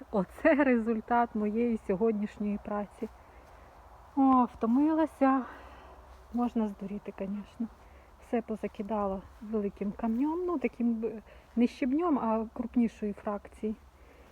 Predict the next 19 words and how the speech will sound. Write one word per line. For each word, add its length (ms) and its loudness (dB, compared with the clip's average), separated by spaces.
Добавила 640 -2
земелечки, 840 2
випалила. 680 0
Ще 220 2
залишиться, 840 -2
е, 500 -2
підстригти 540 -4
оцю 280 -4
лапчаточку. 800 -8
Ну, 120 -2
вже 180 -2
не 120 0
сьогодні, 540 -4
бо 120 -8
вже 160 -6
просто 520 -6
не 120 -2
маю 360 -4
сили. 240 -6